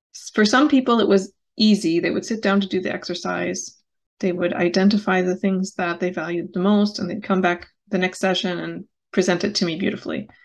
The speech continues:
And a lot of people really struggled through it, and I would have to work them through.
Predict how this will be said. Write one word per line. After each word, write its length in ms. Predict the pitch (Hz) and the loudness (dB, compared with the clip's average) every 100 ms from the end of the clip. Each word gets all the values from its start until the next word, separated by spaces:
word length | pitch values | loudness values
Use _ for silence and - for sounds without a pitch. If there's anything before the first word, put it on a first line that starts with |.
| _ _ _ _ _ - | _ _ _ _ _ -2
And 120 | 226 | 2
a 80 | 208 | 4
lot 280 | 214 240 | 4 4
of 80 | 233 | 2
people 260 | 226 190 202 | 0 0 2
really 300 | 202 196 196 | 2 0 -2
struggled 440 | - - - - | -6 -8 -8 -10
through 180 | - - | -8 -6
it, 160 | - - | -6 -6
and 120 | - 180 | -6 -2
I 40 | |
would 120 | 180 | -2
have 160 | 196 - | -2 0
to 100 | 190 | 0
work 320 | 185 185 185 | 2 0 0
them 220 | 185 185 | -6 -6
through. 540 | - 202 190 175 208 | -2 2 4 4 -2